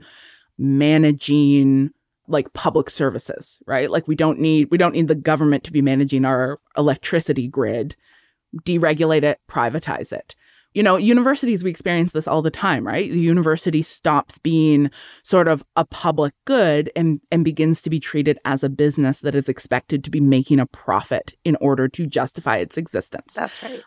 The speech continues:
Speaker 1: The privatization of prisons, the privatization of hospitals, the pri-, right?
Speaker 2: Mm-hmm.
Speaker 1: All of these industries get privatized. And that logic begins to sink into, you know, how we think about our day-to-day lives and how we think about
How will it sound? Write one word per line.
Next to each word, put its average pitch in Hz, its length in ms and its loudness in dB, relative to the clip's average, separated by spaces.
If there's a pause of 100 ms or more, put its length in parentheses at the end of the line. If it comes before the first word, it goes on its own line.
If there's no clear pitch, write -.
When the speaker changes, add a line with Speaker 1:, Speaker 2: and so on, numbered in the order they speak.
Speaker 1:
The 165 100 -2
privatization 147 760 0
of 165 160 2
prisons, 151 580 4
the - 80 -4
privatization 143 800 -2
of 156 80 0
hospitals, 151 760 -2
the 139 80 -6
pri-, - 200 -8
right? 175 220 0 (220)
Speaker 2:
Mm-hmm. 202 180 -6
Speaker 1:
All 202 420 4
of 175 200 -2
these 170 520 0
industries 165 560 -4
get - 220 -6
privatized. 156 840 -4 (600)
And 180 120 0
that 175 200 -2
logic 170 380 -2
begins 160 480 0
to 170 140 -4
sink 160 480 0
into, 151 680 2 (240)
you - 80 -2
know, 127 120 0
how 151 220 -2
we 156 120 2
think 147 260 -2
about 139 500 -2
our 170 100 0
day-to-day 156 420 -2
lives 196 360 0
and 165 120 0
how 165 120 -2
we 151 120 2
think 143 260 -4
about 139 480 -2